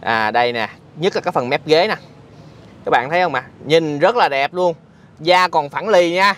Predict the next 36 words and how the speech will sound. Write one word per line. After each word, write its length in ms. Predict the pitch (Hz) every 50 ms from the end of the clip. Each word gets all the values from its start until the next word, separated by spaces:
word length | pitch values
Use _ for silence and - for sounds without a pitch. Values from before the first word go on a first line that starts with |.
| - - - _ - - - - - -
À, 300 | 120 127 123 117 110 - - - - - - - - -
đây 140 | - 156 170
là 80 | 165 147 139 131 -
ghế 160 | 156 165 220 247
da 320 | 226 220 226 208 208 208
chứ 100 | 190 233
không 120 | 247 220
phải 160 | 190 180 185 214
là 80 | 185
ghế 420 | 170 165 202 226 254 285 285 254 233
simili 440 | - 233 226 220 226 220 226 226 226
đâu 120 | 226 214
các 100 | 233 240
bạn 200 | 220 185 175 190
nha. 240 | 220 240 254 233 185 - - - - - - - - - -
Một 220 | 156 165 165 -
chấm 180 | 247 247 254 240
tám 320 | 240 226 262 302 285 208
G 80 | 160 175 175 175 170 165
nữa 120 | 170 185
là 120 | 196 180 165
ghế 160 | 156 190 220
da. 400 | 226 196 208 190 196 190 170 - - - - _ - -
Đây, 300 | 110 127 139 135 120 113 120
ghế 100 | 135 160
da 280 | 170 165 160 151 143
phẳng 220 | - 135 127 156 185
lì 200 | 170 151 147 143
luôn 180 | 151 160 165
nè. 100 | 160 139 - - _ _ - - _ _ - - - - - - - - -
Màu 280 | 143 147 147 143 135
sắc 220 | - 214 214 220 -
còn 140 | 180 147 139
rất 140 | 165 190
là 140 | 226 185 139
mới. 280 | 139 147 160 185 233